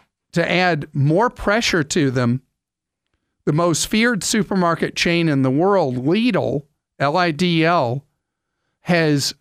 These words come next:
started a small presence in the United States along the East Coast from, uh, New York City to Atlanta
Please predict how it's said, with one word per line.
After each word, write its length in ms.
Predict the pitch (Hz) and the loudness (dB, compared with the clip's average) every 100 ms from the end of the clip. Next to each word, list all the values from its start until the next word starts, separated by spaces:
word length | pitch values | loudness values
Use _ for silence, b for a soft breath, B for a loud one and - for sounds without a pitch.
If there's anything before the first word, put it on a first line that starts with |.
| _ | _
started 540 | - - 202 202 202 160 | -14 -4 0 2 2 2
a 140 | 151 | 0
small 360 | - 202 190 190 | 0 0 0 0
presence 580 | - 190 175 185 139 - | 0 0 0 0 -2 0
in 120 | 147 | 0
the 80 | 139 | 2
United 440 | 147 151 139 131 | 0 0 0 -2
States 400 | - 175 147 - | -2 -2 0 0
along 280 | 156 143 139 | 0 0 0
the 80 | 131 | 0
East 320 | 170 160 - | 0 0 -2
Coast 640 | 196 196 131 123 - - _ _ _ _ _ _ - | 0 2 2 0 -4 -8 _ _ _ _ _ _ -2
from, 520 | 156 143 139 139 143 _ - | 0 2 2 0 -2 _ -8
uh, 360 | 131 120 123 123 - _ | -4 -2 -4 -6 -10 _
New 160 | 147 165 | -2 0
York 300 | 196 180 180 | 2 0 0
City 500 | - 180 175 175 175 _ _ _ _ _ _ - | 0 2 2 0 -2 _ _ _ _ _ _ -4
to 360 | 175 151 147 147 | 0 2 2 0
Atlanta 800 | 143 135 151 185 170 120 135 | -2 -2 0 0 0 0 -2